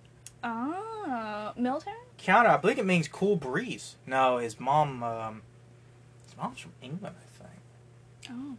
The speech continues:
Speaker 2: So like that.
Speaker 1: Darn,
Speaker 2: She
Speaker 1: that's
Speaker 2: was a
Speaker 1: weird.
Speaker 2: designer. She's actually the woman that designed Dolly Parton's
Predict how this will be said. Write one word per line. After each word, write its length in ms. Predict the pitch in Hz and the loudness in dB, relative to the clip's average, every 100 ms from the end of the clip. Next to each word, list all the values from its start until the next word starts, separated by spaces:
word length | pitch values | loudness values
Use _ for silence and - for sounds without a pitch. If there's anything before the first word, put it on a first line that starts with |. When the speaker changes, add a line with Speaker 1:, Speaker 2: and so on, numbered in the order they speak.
| - | -14
Speaker 2:
So 160 | - | -8
like 180 | 233 233 | -8 -6
that. 260 | 226 113 262 | -6 -6 -6
Speaker 1:
Darn, 320 | 254 262 220 | -10 -10 -12
Speaker 2:
She 120 | - | -10
Speaker 1:
that's 80 | 143 | -4
Speaker 2:
was 100 | 139 | -4
a 40 | 208 | -4
Speaker 1:
weird. 60 | |
Speaker 2:
designer. 460 | 117 107 113 113 110 - - - - - - - - - | -6 -2 -2 -2 -8 -18 -20 -20 -20 -20 -20 -20 -20 -14
She's 220 | - 123 | -8 2
actually 260 | 131 139 135 | 2 2 -2
the 60 | |
woman 220 | 120 127 113 | -4 -4 -6
that 120 | 117 | -10
designed 360 | 110 117 117 | -6 -4 -4
Dolly 220 | 110 110 110 | -2 -4 -4
Parton's 540 | - 117 110 104 - | -4 -4 -4 -14 -20